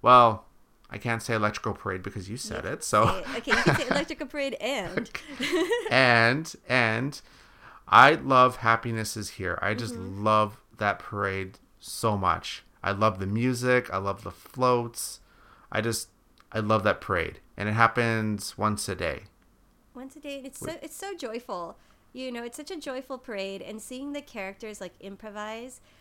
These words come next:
Speaker 2: um, especially the ones that are walking alongside the floats, it is so adorable. Um, so really, you know, uh, definitely take some time out of your day to enjoy and, and just, like, just, it's such a, it, it really, um, like,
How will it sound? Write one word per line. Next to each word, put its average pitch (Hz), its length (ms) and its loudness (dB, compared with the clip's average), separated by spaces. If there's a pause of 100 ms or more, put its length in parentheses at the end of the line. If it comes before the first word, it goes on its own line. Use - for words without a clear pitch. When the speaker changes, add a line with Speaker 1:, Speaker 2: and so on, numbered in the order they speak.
(160)
Speaker 2:
um, 208 240 -10
especially 233 360 -14
the 220 100 -12
ones 208 220 -12
that 208 100 -14
are 190 80 -10
walking 190 380 -12
alongside 180 520 -14
the 180 60 -18
floats, 175 480 -16
it 208 100 -12
is 208 120 -12
so 233 240 -14
adorable. 180 720 -12 (400)
Um, 202 320 -8
so 214 140 -12
really, 254 440 -12
you 247 140 -14
know, 185 260 -10
uh, 208 80 -14 (120)
definitely 277 340 -12
take 220 200 -14
some 277 140 -12
time 262 220 -12
out 254 120 -10
of 226 80 -14
your 233 120 -12
day 185 340 -10 (320)
to 190 480 -12
enjoy 214 880 -12
and, 185 320 -16
and 185 240 -16
just, 190 240 -18
like, 180 300 -16
just, - 300 -20 (540)
it's 269 180 -20
such 285 420 -16
a, 320 140 -14 (260)
it, - 220 -18
it 262 160 -12
really, 269 500 -10 (640)
um, 190 480 -14 (360)
like, 247 180 -16